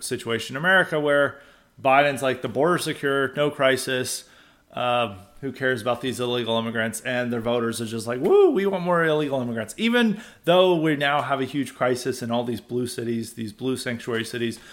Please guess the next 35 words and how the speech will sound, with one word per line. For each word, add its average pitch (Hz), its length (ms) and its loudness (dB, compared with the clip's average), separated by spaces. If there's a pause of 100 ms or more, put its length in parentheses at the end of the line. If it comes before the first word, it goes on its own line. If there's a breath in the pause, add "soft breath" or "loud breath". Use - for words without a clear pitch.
(580 loud breath)
s-, - 300 -14 (240)
due 180 180 2
solely 269 380 6
to 240 100 2
illegal 190 420 6
immigrants, 147 680 -2 (240 soft breath)
they're 143 180 4
still 143 680 2
bringing 131 440 -2
them 120 160 -2
in 113 240 2
and 110 180 -4
not 113 280 0
doing 113 200 -4
anything 107 300 -6
about 104 260 0
it. 101 140 -6
They're 113 80 -4
just 113 260 -8
wanting 113 220 -4
to 107 60 -8
give 110 280 -6
more 113 220 -6
money 104 380 -4
to 104 340 -8
these 104 220 -8
cities 170 520 2
or 120 540 -2 (200 loud breath)
disperse 127 540 -2
these 117 220 -4
illegal 113 360 0
immigrants 104 380 -4
throughout 107 300 -4
the 107 80 -12
country. 113 520 -6